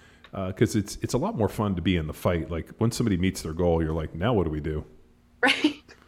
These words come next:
Speaker 2: It can be kind of awkward for sure. 'Cause you're like, "Well, I want to keep working with you, but you don't need me." So, um, I try to have a very open conversation with my clients.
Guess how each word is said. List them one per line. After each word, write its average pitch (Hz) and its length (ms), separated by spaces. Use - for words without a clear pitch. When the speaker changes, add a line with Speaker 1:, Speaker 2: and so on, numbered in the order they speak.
Speaker 2:
It 302 100
can 339 140
be 370 80
kind 370 260
of 285 60
awkward 226 560
for 233 120
sure. 240 280
'Cause 233 160
you're 226 80
like, 208 140
"Well, 220 240
I 208 220
want 277 340
to - 80
keep 233 220
working 277 280
with 214 160
you, 214 140
but 214 180
you 220 100
don't 226 180
need 233 180
me." 180 380
So, 208 380
um, 202 400
I 226 220
try 240 240
to 226 60
have 208 180
a 196 60
very 185 340
open 190 300
conversation 185 680
with 185 120
my 170 140
clients. 185 640